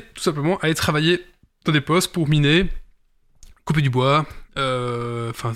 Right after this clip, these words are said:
tout faire tout ce genre de choses, quoi. Euh, ou alors défendre la base, euh, voilà, il y a plein, plein de choses à faire. Et, euh, du coup, bah, il y a un petit côté satisfactory dans le sens où vous allez pouvoir essayer de faire des chaînes. Donc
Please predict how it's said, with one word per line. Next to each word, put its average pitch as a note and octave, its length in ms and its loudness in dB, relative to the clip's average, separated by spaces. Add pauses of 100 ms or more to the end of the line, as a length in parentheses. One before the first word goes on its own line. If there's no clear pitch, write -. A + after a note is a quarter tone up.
tout C#3+ 100 -4
faire C3 180 0
tout - 160 -6
ce C#3 80 -2
genre B2+ 120 0
de A#2+ 60 -2
choses, - 220 -10
quoi. - 80 -18 (1000)
Euh, C3 240 0
ou D#3+ 140 4
alors D3+ 140 6
défendre D#3 300 4
la B2 80 4
base, C3+ 500 2
euh, A#2 280 -2
voilà, A#2+ 220 -6
il - 40 -20
y - 40 -14
a - 40 -18
plein, B2+ 160 -4
plein C3 140 -4
de B2+ 60 -4
choses C3+ 160 2
à A2+ 60 0
faire. G3+ 180 0 (400)
Et, D#3+ 200 6
euh, C#3+ 160 4
du C#3 100 -4
coup, A#3 160 0
bah, F#3 140 4
il D3 80 4
y - 20 6
a D#3 60 6
un D#3+ 80 4
petit - 160 -2
côté G3+ 280 0
satisfactory F#3+ 720 2
dans F3+ 80 4
le D3+ 40 2
sens F3+ 320 2
où F3+ 80 2
vous E3 140 2
allez C#3+ 100 4
pouvoir D3 240 2
essayer D3 220 2
de D3+ 60 -4
faire D3+ 140 2
des C#3 120 4
chaînes. D#3 300 4
Donc B2+ 80 0